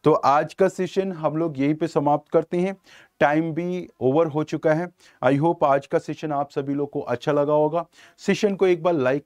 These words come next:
मार दिया करो बच्चे, सेशन को एक बार लाइक कर देना, सेशन को एक बार शेयर जरूर कर देना। ये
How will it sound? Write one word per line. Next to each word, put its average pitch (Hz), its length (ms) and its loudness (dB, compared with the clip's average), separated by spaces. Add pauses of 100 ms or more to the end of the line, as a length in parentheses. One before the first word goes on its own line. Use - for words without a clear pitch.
मार 135 180 2
दिया 139 180 -4
करो 143 200 -2
बच्चे, 147 320 -6
सेशन 147 380 -4
को 151 120 -4
एक 127 180 -2
बार 139 140 2
लाइक 123 320 0
कर 139 160 -4
देना, 151 280 -6 (340)
सेशन 196 360 -2
को 190 120 0
एक 175 120 2
बार 185 120 0
शेयर 165 380 -2
जरूर 143 280 0
कर 147 200 -2
देना। 156 260 -2
ये 143 200 -2